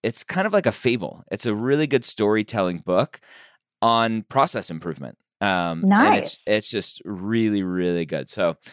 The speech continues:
Speaker 1: highly recommend it to you if you haven't read it, and, and to everyone else, um, out
Speaker 2: Yeah,
Speaker 1: there
Speaker 2: I
Speaker 1: as
Speaker 2: have
Speaker 1: well.
Speaker 2: not heard of that one. I'll have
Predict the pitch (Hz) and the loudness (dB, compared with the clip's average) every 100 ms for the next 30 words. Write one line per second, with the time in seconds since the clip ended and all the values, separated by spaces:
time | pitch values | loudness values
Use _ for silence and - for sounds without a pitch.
0 | - - 147 151 131 127 117 110 123 123 | -16 0 4 4 4 2 0 0 4 4
1 | 113 117 110 104 101 101 95 92 - 90 | 4 0 0 0 -2 0 -2 -6 -6 -10
2 | 90 80 90 87 85 82 78 - - - | -8 -6 -4 -4 -4 -6 -8 -12 -14 -6
3 | 85 76 76 55 - 202 277 370 202 185 | -4 -4 -6 -8 -2 2 4 4 2 0
4 | 220 247 240 381 226 175 - 175 170 | 0 0 -4 -4 -4 -6 -8 -12 -12